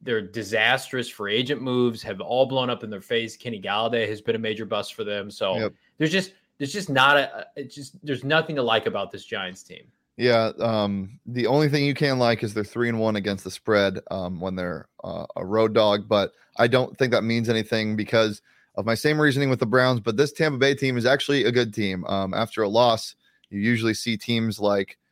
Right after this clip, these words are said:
Speaker 2: Tampa Bay and title contenders play very well, um,
Speaker 1: Yeah.
Speaker 2: and get angry, especially when they're at home.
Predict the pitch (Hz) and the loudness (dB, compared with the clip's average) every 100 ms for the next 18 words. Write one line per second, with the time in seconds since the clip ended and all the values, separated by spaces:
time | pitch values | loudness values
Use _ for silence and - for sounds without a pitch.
0 | _ _ 113 101 90 104 104 101 90 98 | _ _ -4 -4 0 2 4 2 -2 -4
1 | 117 113 110 104 120 113 104 - - 139 | 2 2 2 -2 -2 0 0 -2 4 4
2 | 123 135 123 113 120 113 107 - _ _ | 6 6 6 6 6 6 4 -4 _ _
3 | - 101 98 95 90 98 92 _ - 104 | -4 0 0 0 -2 -4 -6 _ -8 -4
4 | 92 98 104 110 - 78 117 110 104 95 | -2 -2 -2 -2 -2 -2 -2 0 0 -2
5 | - 151 - 147 127 120 113 - 110 139 | 2 2 2 2 4 4 4 2 4 6
6 | 135 131 | 6 2